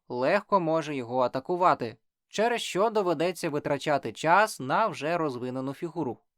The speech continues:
Можливо, дехто з вас дивувався, чому в цій позиції білі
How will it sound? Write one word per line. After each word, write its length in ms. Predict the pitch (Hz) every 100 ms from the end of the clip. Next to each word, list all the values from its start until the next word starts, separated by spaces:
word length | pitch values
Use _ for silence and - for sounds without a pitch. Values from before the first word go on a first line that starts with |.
| _ _ _ _
Можливо, 420 | 185 208 269 233
дехто 340 | 139 196 - 139
з 60 |
вас 280 | 123 160 180
дивувався, 720 | 143 147 151 165 165 135 127
чому 460 | 110 - 190 175 131
в 80 | 110
цій 200 | - 113
позиції 680 | 120 113 156 214 - 214
білі 540 | 160 120 170 202 196